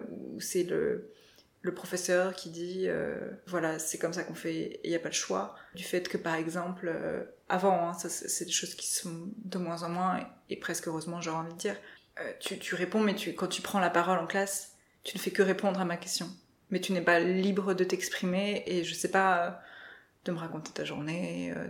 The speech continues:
t'es, ou de me raconter, euh, je sais pas, ce que t'auras envie de me raconter, en fait. Qu'est-ce que t'en penses de ça, de, du, du rapport autoritaire qu'il pourrait y avoir entre, euh,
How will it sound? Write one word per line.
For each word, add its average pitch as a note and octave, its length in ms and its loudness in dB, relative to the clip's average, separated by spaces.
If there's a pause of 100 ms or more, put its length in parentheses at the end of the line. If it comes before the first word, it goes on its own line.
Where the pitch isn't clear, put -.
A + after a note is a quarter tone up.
t'es, - 300 -4
ou E3+ 380 -4 (380)
de F#3+ 80 2
me E3 100 -2
raconter, E3+ 480 0
euh, E3+ 180 4
je E3+ 60 -4
sais - 60 -10
pas, F#3+ 240 -2
ce - 60 -4
que F3+ 120 -4
t'auras D#3+ 200 0
envie E3 140 -4
de F3 60 -4
me F3 80 -2
raconter, F3 400 -6
en A3 100 -6
fait. - 360 -6
Qu'est-ce - 160 -2
que G#3 60 -2
t'en D#3+ 140 0
penses F3+ 240 0
de E3+ 80 -8
ça, F3 200 0
de, F3+ 400 -4 (440)
du, E3+ 680 -8 (280)
du E3 240 -6
rapport D#3+ 720 2
autoritaire F3+ 800 -6 (540)
qu'il - 160 -14
pourrait D#3+ 180 2
y D#3 60 4
avoir E3+ 320 2
entre, - 260 -8
euh, E3+ 380 -2